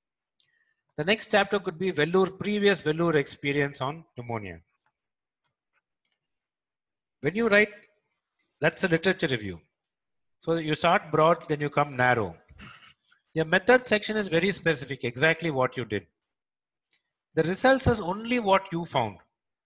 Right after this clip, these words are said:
The next part is discussion. The discussion goes the inverse way of literature review. The first part of discussion is commenting about what you found.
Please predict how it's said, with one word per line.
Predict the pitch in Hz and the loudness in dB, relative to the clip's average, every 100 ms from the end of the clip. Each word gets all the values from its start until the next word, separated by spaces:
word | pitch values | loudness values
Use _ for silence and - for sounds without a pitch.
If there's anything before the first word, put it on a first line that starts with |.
| _ _ _ _ _ _ _ _ _ - | _ _ _ _ _ _ _ _ _ -12
The | 147 | -2
next | 208 - - | -2 -4 -4
part | 214 220 | 2 2
is | 226 | 0
discussion. | - 151 - 180 147 113 78 _ _ _ _ _ _ _ - | -4 -6 0 0 0 -6 -10 _ _ _ _ _ _ _ -8
The | 160 | -4
discussion | 185 - 262 247 277 254 | -4 0 0 2 -2 -4
goes | 180 208 214 | -2 -2 0
the | 180 170 | -2 -2
inverse | 190 233 247 247 247 | -2 2 4 4 2
way | 196 196 | -2 0
of | 196 175 | 0 -2
literature | 170 180 170 165 | -4 -4 -2 -2
review. | 135 117 90 - _ _ _ _ _ _ _ _ _ - | -2 -4 -6 -10 _ _ _ _ _ _ _ _ _ -4
The | 160 | -4
first | - 226 254 - | 2 4 4 2
part | 214 220 220 | 2 2 2
of | 190 | -2
discussion | 160 - 190 165 131 120 139 _ _ _ _ | -6 -2 0 0 -2 -6 -12 _ _ _ _
is | 156 180 - - _ _ _ | -4 -4 -4 -12 _ _ _
commenting | 160 190 233 233 247 240 | 0 2 0 0 -2 0
about | 190 190 220 196 | 0 2 2 2
what | 170 202 202 | 2 2 0
you | 196 | -6
found. | 196 151 104 | -2 -2 -4